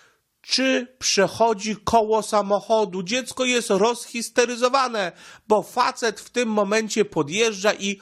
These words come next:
rozwala jej lusterko. I robi to z kolejnym, każdym samochodem. Dodajmy, że nic takiego nie widać na nagraniu. Na szczęście tam w kadrze nie widać dzieci, a na pewno nie widać dzieci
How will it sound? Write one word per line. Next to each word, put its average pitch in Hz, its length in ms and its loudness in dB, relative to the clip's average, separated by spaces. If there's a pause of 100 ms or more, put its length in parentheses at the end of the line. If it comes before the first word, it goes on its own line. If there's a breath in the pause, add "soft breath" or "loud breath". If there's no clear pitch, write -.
(160 loud breath)
rozwala 196 920 0
jej 226 260 -2
lusterko. 233 720 -2 (320 loud breath)
I 202 140 -2
robi 233 340 0
to 214 460 0
z - 200 -16
kolejnym, 160 920 0 (1160)
każdym 151 540 -4
samochodem. 135 840 -4
Dodajmy, 156 380 -4
że 147 120 -6
nic 156 140 -8
takiego 139 280 -6
nie 131 120 -6
widać 123 260 -4
na 127 100 -8
nagraniu. 101 420 -10 (720 loud breath)
Na 135 160 -2
szczęście 208 600 -4
tam 156 180 -2
w - 60 -18
kadrze 147 360 0
nie 139 120 -4
widać 120 340 -4
dzieci, 185 260 -2
a 165 40 0
na 156 140 -2
pewno 143 240 -4
nie 135 140 -4
widać 120 280 -6
dzieci 113 340 -8